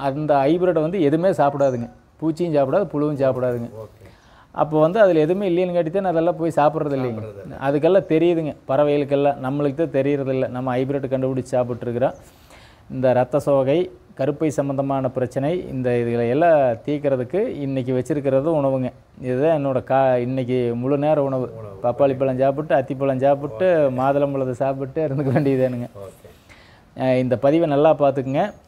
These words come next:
Speaker 1: அத்திப்பழம் கிடைச்சவங்க வந்து அந்த பச்சையை எடுத்து இந்த பழத்தையவே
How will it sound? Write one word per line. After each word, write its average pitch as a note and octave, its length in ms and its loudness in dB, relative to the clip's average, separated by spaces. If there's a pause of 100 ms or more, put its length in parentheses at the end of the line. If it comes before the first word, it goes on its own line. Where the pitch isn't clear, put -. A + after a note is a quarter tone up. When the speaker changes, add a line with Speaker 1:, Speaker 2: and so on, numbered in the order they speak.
(120)
Speaker 1:
அத்திப்பழம் D#3 680 2
கிடைச்சவங்க D3 480 -2
வந்து C#3+ 320 0
அந்த D3+ 200 -2
பச்சையை D#3 520 0
எடுத்து C#3 380 0 (720)
இந்த B2+ 180 -8
பழத்தையவே D3+ 580 2